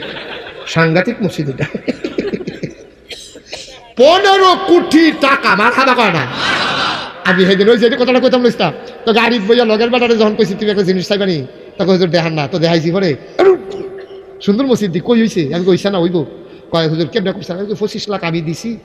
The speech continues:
আর যে যেমনে দেয় শরিক হয়।" কয়, "হুজুর, আমি কিছু দিতাম না।" আমি কই, "এটার লাগিয়ে তো তোমার আমার মসজিদ দেখানোর ঠেহা আছে কোনো হলো?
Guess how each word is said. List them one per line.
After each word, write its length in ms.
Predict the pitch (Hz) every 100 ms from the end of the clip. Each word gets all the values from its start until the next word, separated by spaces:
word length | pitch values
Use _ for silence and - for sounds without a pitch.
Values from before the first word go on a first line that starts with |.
| - - -
আর 160 | 156 143 -
যে 220 | 151 165 170
যেমনে 260 | 156 147
দেয় 160 | 143 143
শরিক 340 | - 143 160
হয়।" 80 | 143 - - -
কয়, 100 | 165
"হুজুর, 160 | 156 151
আমি 160 | 147
কিছু 200 | 143 156
দিতাম 300 | 143 143 147
না।" 60 | 139
আমি 100 | 135
কই, 80 | 160
"এটার 160 | 147
লাগিয়ে 320 | 139 139 147
তো 140 | 127 - 147 - - - - - - - - - -
তোমার 160 | 156
আমার 180 | 156 160
মসজিদ 260 | 151 170 139
দেখানোর 280 | 151 147 147
ঠেহা 240 | 143 139
আছে 160 | 156 180
কোনো 200 | 175 175
হলো? 220 | 175 170